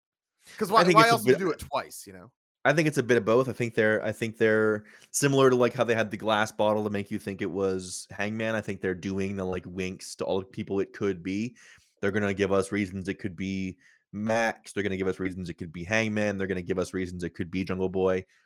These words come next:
Speaker 2: I do think it is Jungle Boy. <laughs>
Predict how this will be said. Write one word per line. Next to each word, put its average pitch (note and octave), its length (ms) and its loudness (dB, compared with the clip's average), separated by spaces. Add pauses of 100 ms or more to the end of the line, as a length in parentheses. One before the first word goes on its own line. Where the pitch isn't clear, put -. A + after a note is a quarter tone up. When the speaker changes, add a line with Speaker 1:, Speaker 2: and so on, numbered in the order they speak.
(920)
Speaker 2:
I G#2 120 2
do F2 200 -6
think E2 220 -10
it D#2+ 100 -6
is D#2 220 -6
Jungle D#2+ 220 -10
Boy. E2 280 -4 (160)
<laughs> - 1080 -4